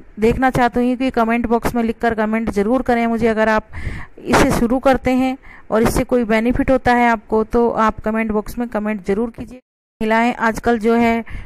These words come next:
blood pressure, hypertension जैसी समस्याओं से बहुत ज़्यादा जूझ रही हैं, हाई ब्लड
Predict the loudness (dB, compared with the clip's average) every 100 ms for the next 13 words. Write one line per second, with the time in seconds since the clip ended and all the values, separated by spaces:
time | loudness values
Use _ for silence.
0 | -4 2 2 2 2 2 0 2 0 0
1 | -2 -2 -2 -2 -2 -2 -2 -10 -16 -12
2 | -10 -4 2 4 4 4 2 2 2 2
3 | 2 2 2 2 2 -2 -4 0 2 2
4 | 4 2 2 2 2 2 0 -2 -2 -4
5 | -6 -14 -14 -12 -12 -4 0 2 0